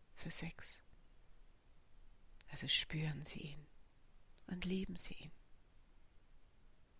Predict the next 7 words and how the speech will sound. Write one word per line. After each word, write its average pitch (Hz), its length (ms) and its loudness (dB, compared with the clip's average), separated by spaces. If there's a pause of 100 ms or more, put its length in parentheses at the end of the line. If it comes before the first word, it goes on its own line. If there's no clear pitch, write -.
(1800)
Und 202 160 2
nähern 190 300 10
Sie - 120 4
sich - 260 2
dann 165 200 4
Ihrem 165 200 2
Partner. 151 540 2